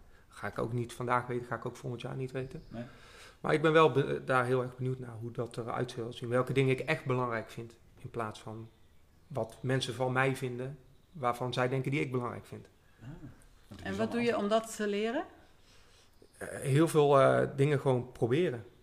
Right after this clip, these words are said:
Speaker 1: Kijken wat ik, wat ik leuk vind. Niet, als ik iets niet kan, niet gelijk opgeven, maar
Speaker 3: Mhm.
Speaker 1: ook gewoon dingen die ui-, waarvan ik op voorhand dacht van, dat past niet bij mij. Wandelen bijvoorbeeld. Want
Speaker 3: Ja.
Speaker 1: ik vind als,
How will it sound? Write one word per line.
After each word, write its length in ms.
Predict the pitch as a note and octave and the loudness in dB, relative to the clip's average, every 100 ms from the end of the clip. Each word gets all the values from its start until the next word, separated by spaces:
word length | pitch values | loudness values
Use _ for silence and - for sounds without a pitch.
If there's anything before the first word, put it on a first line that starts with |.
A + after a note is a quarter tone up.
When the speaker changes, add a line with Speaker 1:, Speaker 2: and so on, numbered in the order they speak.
| C#3+ | -6
Speaker 1:
Kijken 340 | - D3+ E3+ A#2+ | -2 0 0 -4
wat 140 | B2+ | -6
ik, 100 | C#3 - | -10 -4
wat 160 | B2+ | -4
ik 60 | A#2+ | 0
leuk 220 | B2 C#3+ | 0 0
vind. 220 | - C3 A2 - - - | -4 -6 -8 -18 -14 -2
Niet, 320 | B2+ C#3 - | -2 -2 -4
als 140 | B2+ A#2 | -6 -6
ik 60 | |
iets 140 | B2+ - | -6 -6
niet 140 | A#2+ | -4
kan, 280 | B2+ B2 A#2+ | -2 -2 -2
niet 160 | B2+ - | -6 -6
gelijk 260 | C3+ B2+ | -12 -8
opgeven, 500 | - - A2+ A2+ B2+ | -8 -6 -6 -4 -4
maar 140 | A2 A2 | -2 0
Speaker 3:
Mhm. 80 | A#2 | -2
Speaker 1:
ook 140 | - | -2
gewoon 260 | A#2+ A#2 A2+ - - | -4 -4 -8 -14 -16
dingen 300 | C3+ C#3 C3+ | -4 0 2
die 180 | C3+ C3+ | 0 2
ui-, 280 | C3 C#3 - C#3 - - - - - | 2 2 -2 -10 -18 -20 -20 -20 -6
waarvan 360 | C3+ C3+ D3 C#3 | 2 4 2 0
ik 240 | F#3+ - - | 0 -2 -12
op 140 | C3+ | -8
voorhand 320 | - E3 C#3+ | -2 0 0
dacht 160 | C3 B2 | -2 -2
van, 120 | A#2+ | -4
dat 160 | A#2 - | -6 -4
past 180 | E3 F3+ | -4 -2
niet 100 | D3 | -2
bij 80 | |
mij. 280 | C#3 C#3+ F3+ - - G#2 | -2 -4 -6 -12 -14 -10
Wandelen 380 | A2 B2 C3 C#3 | -6 -4 -4 -4
bijvoorbeeld. 500 | C3+ C#3+ D3 D#3+ - | -6 -8 -8 -10 -6
Want 120 | F#3 | -4
Speaker 3:
Ja. 80 | A3+ | -4
Speaker 1:
ik 100 | - | -4
vind 160 | A#2+ | -2
als, 360 | A#2+ A2+ - | -2 -2 -6